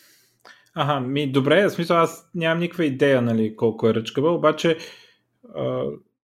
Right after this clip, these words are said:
до някъде, доколкото разбирам, самия факт, че се пише на JavaScript или TypeScript, е голям плюс, нали, бидейки, в смисъл,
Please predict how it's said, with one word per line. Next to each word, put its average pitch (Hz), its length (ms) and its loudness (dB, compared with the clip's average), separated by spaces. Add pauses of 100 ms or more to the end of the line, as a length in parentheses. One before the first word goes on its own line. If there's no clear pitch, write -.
(540)
до 135 220 -2
някъде, 160 340 2
доколкото 160 440 2
разбирам, 139 760 0 (160)
самия 135 360 -2
факт, 139 320 -2
че - 100 -10
се 117 160 -10
пише 127 300 -2
на 113 300 0
JavaScript 120 720 -2
или 110 120 -2
TypeScript, 113 840 -4
е 113 400 2 (440)
голям 123 520 0
плюс, 127 300 0
нали, 117 240 2
бидейки, 113 840 0 (480)
в - 60 -20
смисъл, 113 360 0